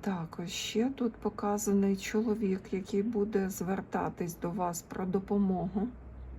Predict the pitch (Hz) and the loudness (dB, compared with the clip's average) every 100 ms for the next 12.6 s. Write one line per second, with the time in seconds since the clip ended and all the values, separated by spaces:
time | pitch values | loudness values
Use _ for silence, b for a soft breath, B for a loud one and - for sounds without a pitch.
0 | - B B B B B B B B - | -14 B B B B B B B B -2
1 | 190 190 175 202 - 214 220 214 220 240 | 0 0 2 0 2 4 4 6 6 6
2 | 220 202 202 196 190 - - 202 202 - | 4 2 2 0 -2 -8 -4 -4 -2 0
3 | 170 160 180 214 - - - - - - | 2 2 0 -2 -6 -18 -20 -20 -20 -10
4 | - 185 175 190 208 226 196 180 180 - | -2 0 0 0 0 2 2 2 -2 -2
5 | - 180 165 175 - 208 180 - 170 - | -2 -2 -2 -4 -2 0 0 -2 -6 -2
6 | 247 349 - 247 214 190 - 220 - - | 2 2 0 0 0 0 2 2 2 2
7 | 202 208 202 233 196 185 180 170 165 170 | 4 4 4 6 6 4 0 -2 -4 -4
8 | 190 190 170 208 156 170 160 165 190 165 | -4 -2 -2 -2 -2 -2 -2 -4 -4 -4
9 | 160 165 - - 190 208 - 185 - 208 | -2 -4 -6 -4 -4 -2 -4 -6 -2 -2
10 | 214 - 165 185 196 185 190 - 170 - | -2 -4 -4 -4 -4 -6 -6 -4 -4 -4
11 | - 165 175 185 196 196 - 220 220 - | -4 -2 0 2 2 0 2 2 2 -2
12 | 165 165 - 160 - | -2 -2 -4 -6 -8